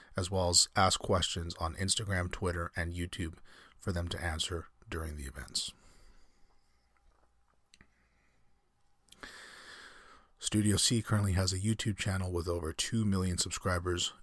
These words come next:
and more than a billion total views. It's a lot of views. <clears throat> A lot of subscribers, too, actually.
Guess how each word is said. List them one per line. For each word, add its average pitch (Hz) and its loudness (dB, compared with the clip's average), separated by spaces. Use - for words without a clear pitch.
and 78 -8
more 85 -2
than 80 -4
a 76 -4
billion 78 -4
total 80 -6
views. - -10
It's - -12
a - -14
lot - -10
of - -18
views. - -2
<clears throat> - -12
A - -6
lot 87 2
of 76 -4
subscribers, - -6
too, 87 -4
actually. - -8